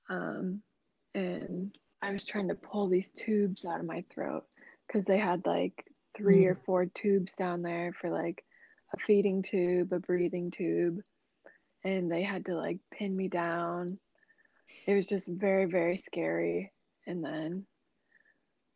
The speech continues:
Speaker 1: they gave me, like, a shot of something, and, um, the next thing I remember is, like, floating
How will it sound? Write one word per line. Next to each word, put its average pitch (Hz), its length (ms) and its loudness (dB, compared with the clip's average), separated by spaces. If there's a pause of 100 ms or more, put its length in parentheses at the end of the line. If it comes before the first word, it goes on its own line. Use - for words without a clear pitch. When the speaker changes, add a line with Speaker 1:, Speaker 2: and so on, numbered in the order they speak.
Speaker 1:
they 185 200 4
gave 190 260 4
me, 190 160 2
like, 185 180 0
a 196 100 2
shot 190 400 2
of 214 120 2
something, 190 800 -2 (120)
and, 175 400 -4 (160)
um, 170 440 -8 (600)
the 208 60 0
next 202 280 2
thing 185 220 -2
I 170 80 0
remember 190 760 0 (560)
is, 190 220 -4 (200)
like, 196 380 -2
floating 180 560 0